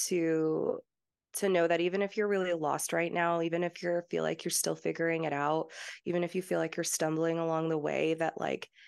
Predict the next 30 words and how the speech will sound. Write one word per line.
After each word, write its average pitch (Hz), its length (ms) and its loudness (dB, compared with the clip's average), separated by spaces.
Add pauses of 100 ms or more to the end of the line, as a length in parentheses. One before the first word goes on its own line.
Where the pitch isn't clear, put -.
(340)
every 180 260 2
step 185 280 0
that 175 100 4
you're 170 140 0
taking, 165 520 -2
every 175 680 2
<laughs> 214 380 0
root 196 360 2
that 190 120 4
you're 175 140 2
tripping 180 420 0
over 156 320 2
on 151 160 2
your 156 160 0
path, 151 480 0
every 165 400 2 (300)
stumble 175 420 4
that 170 160 4
you're 170 140 2
taking, 165 400 -2
every 160 200 0
scuffed - 560 -2
knee 160 180 0
that 156 140 0
you 160 140 0
have 151 400 0 (400)
is 165 300 2
building 170 400 2
you 165 320 2
and 160 360 0